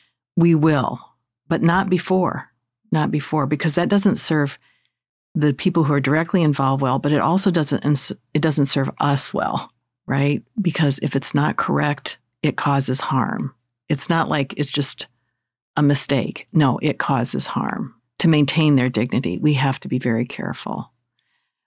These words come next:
One of the painful realities of a process, especially when it's regarding a beloved priest, which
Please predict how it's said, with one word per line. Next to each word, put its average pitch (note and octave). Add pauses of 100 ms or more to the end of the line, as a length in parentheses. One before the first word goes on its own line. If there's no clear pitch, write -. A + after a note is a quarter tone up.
(120)
One G#3+
of F#3
the C#3 (600)
painful C#3 (840)
realities C3+
of C3+
a C#3
process, - (840)
especially D3
when C3
it's C3 (480)
regarding C3+
a C#3
beloved C3+
priest, C3
which -